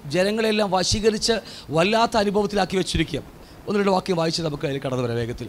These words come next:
കൊലോസ്യർക്ക് രണ്ടാം അധ്യായം, അത് രണ്ട്, പത്തൊമ്പത്, ഇരുപത്തി, പത്തൊമ്പത് മുതൽ ഇരുപത്തിയൊന്ന് വരെ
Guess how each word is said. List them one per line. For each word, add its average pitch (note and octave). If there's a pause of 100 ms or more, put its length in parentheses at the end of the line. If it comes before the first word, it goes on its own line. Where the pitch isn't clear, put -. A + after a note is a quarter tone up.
കൊലോസ്യർക്ക് F3+
രണ്ടാം D#3
അധ്യായം, C#3+ (1200)
അത് D#3+
രണ്ട്, D#3+ (180)
പത്തൊമ്പത്, F3+ (540)
ഇരുപത്തി, F#3 (260)
പത്തൊമ്പത് F#3
മുതൽ E3+
ഇരുപത്തിയൊന്ന് E3
വരെ D#3+